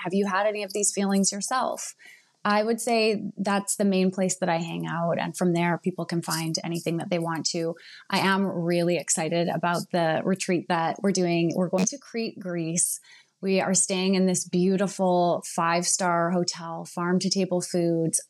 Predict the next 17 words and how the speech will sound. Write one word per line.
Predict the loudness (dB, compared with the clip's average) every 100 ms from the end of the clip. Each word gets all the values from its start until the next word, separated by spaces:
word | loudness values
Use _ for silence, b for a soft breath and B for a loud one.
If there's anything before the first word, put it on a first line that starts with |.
| 0
ocean, | 2 4 2 2 2 2 2 0
sun, | 0 0 2 2 2 2 0 -2 B B B
incredible | 0 0 -2 0 2 0
connection | 0 0 0 0 0 2 2 2
with | 0 0 0 -2 -2
like-minded | 0 2 2 2 2
women | 0 0 2 2
who | 2
are | 0 0
really | 0 0 2
wanting | 0 0 0 0 0
to | 2 0 -2 B B B B
heal | 0 2
their | 2 0
relationship | 2 2 0 0 0 -2 -2
with | -6
food | -2 0 2 2 0